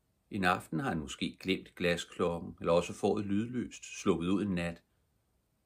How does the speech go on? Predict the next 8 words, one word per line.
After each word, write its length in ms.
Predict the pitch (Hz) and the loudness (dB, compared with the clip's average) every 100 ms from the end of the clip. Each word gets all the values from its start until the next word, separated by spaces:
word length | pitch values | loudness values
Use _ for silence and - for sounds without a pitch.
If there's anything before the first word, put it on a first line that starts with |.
| _ - | _ -14
og 80 | |
så 260 | 90 101 98 - | -2 -2 -2 -4
forvandler 440 | 107 92 87 98 | 0 2 2 4
alle 220 | 101 110 | 4 6
bjællerne 380 | 101 90 107 101 | 4 4 6 2
sig 140 | - | -2
til 140 | 73 - | -12 -12
tårer. 460 | - 87 80 85 | -4 -2 -2 -6